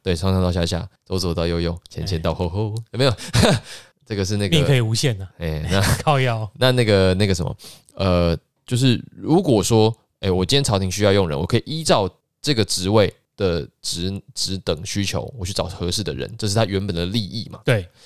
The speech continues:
Speaker 1: 那，呃，也许一开始的中正官是真的可以去选贤与能，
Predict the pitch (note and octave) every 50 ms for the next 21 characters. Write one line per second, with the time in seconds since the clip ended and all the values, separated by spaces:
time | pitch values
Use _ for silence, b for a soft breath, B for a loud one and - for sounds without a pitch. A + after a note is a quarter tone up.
0 | b b b - C#3 A2+ - b b b b _ _ - G2 F#2 F2 F2 - D3+
1 | G3+ E3+ C#3 C3 D3 - - C3+ C3 B2 G2+ F#2 D#2 - E2+ - - G#2 G#2+ G#2
2 | A#2 G#2 F#2+ F2 F#2+ F2+ F#2 F2+ - - F#2 - A2 G#2 G2 F2 - - F#2 F2+
3 | F2 E2+ D#2 - G#2 F#2+ F2 E2 C2 _ _ - - E2 D#2+ D#2 E2 E2 E2+ E2
4 | C#2+ C2 B1 A#1